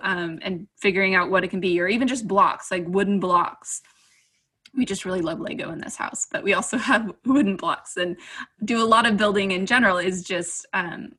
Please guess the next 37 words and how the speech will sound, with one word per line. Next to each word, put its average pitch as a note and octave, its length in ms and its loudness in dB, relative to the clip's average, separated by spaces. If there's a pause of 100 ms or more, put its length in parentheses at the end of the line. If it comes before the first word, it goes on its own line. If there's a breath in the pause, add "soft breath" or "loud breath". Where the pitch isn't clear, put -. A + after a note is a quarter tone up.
that's G#3 260 -2
great A3+ 320 2
problem F3 260 0
solving D#3+ 360 -6
stuff - 240 -8
too. - 420 -2
And C4+ 120 4
even G4 140 2
just F#4 180 -2
creative D#4 420 0
play, - 240 -4
imaginative A#3 680 0
play, D#3 200 -4
like, - 200 -4 (640 loud breath)
all C#4+ 180 6
of C4 200 0
that G#3+ 420 4
helps - 560 -4
with G3+ 500 -6
so - 460 0
many C4 240 4
different G#3+ 300 0
aspects G3 420 -4
of F3+ 140 -6
brain B3+ 200 0
development. G3+ 440 0
It's G3+ 100 -6
how A3 140 -2
kids A3 260 -8
naturally G3 720 -4
learn. G3+ 500 0 (800 loud breath)
And A3+ 160 2
yet A3 160 4
when G#3 140 -2
we G3 100 0
see E4 440 0
it G3+ 340 2